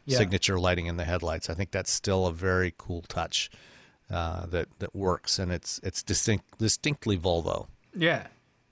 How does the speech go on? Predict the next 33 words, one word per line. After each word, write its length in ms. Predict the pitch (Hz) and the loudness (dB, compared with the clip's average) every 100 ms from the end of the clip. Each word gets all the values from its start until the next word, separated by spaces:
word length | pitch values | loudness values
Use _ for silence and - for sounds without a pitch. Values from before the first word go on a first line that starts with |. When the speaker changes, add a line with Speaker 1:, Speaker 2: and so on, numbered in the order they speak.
| - | -6
Speaker 1:
yeah. 260 | 143 117 104 - _ _ 143 | -4 -4 -6 -18 _ _ 0
Um, 520 | 135 131 127 123 123 - - | 4 4 4 2 -2 -8 -2
all 140 | 160 220 | 2 4
right, 280 | 185 - | 4 2
so 260 | - 170 143 | 2 4 4
Speaker 2:
All 80 | 139 - | 2 0
right, 200 | 131 123 - - | 2 2 0 -6
what 80 | 127 | 2
about 100 | 139 | 6
you? 240 | 139 104 - - | 8 6 2 -2
Speaker 1:
Uh, 580 | 180 185 185 190 180 170 | 2 4 6 6 6 4
well, 240 | 208 233 - | 4 4 4
I, 360 | 190 220 208 - | 4 4 0 0
I 140 | 175 | 2
got 260 | 175 226 240 | 4 4 4
to, 140 | 208 165 - _ _ _ _ _ - | 0 0 -6 _ _ _ _ _ -2
I 100 | 175 | 2
got 260 | 202 294 | 6 6
to 80 | 302 | 4
try 420 | 247 240 190 180 | 4 6 6 6
the 180 | 156 151 | 4 4
Mazda 320 | 156 160 156 | 6 6 6
C 140 | 139 139 | 4 4
X 180 | - - | 4 2
thirty, 340 | 117 104 95 | 2 2 -2
which 220 | 117 - | -2 4
I 80 | 139 | 4
was 200 | 131 117 | 4 2
really 260 | 156 233 185 | 4 4 4
excited 440 | 143 - 147 127 | 4 4 4 2
about 240 | 113 110 107 | 2 0 0
because, 680 | 135 156 139 139 131 - - | 2 6 6 6 6 2 0
uh, 320 | 143 143 139 | 4 6 6